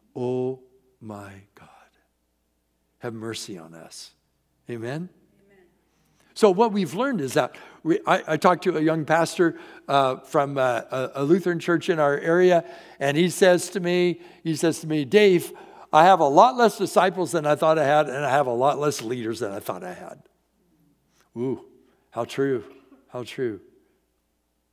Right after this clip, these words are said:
Speaker 1: Now, me telling you these things is setting up why we're gonna go in the direction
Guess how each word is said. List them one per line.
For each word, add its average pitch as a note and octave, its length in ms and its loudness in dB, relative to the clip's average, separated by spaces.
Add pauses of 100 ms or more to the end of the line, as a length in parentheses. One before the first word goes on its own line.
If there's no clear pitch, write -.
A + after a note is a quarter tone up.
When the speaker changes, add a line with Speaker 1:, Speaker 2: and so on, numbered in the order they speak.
(1600)
Speaker 1:
Now, C#3+ 120 0
me D3 140 -2
telling F#3+ 380 -4
you C3 100 -6
these A2+ 200 -8
things C3 280 -8
is G#2 100 -14
setting C3 320 -8
up A2+ 220 -6
why B2+ 320 0
we're B2 160 -4
gonna A2+ 220 -8
go A2+ 160 -8
in G#2+ 100 -10
the G2 80 -12
direction G2+ 540 -12